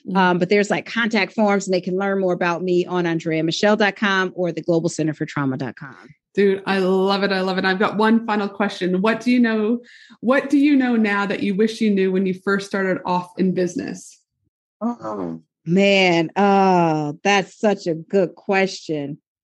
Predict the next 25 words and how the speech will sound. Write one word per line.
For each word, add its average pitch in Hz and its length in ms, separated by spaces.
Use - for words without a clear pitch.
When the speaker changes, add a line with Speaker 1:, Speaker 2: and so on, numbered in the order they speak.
Speaker 2:
What 220 200
do 254 140
I 214 120
know 202 180
now 180 320
that 165 160
I 160 140
wished? 165 720
Um, 175 720
you 254 100
know 381 240
what? 185 400
I 254 140
wish 285 760
I 240 160
had 226 360
known 202 720
that 185 600
even 320 420
though 254 240
there 226 240
are 196 60
people 214 580
who 202 220
have 175 560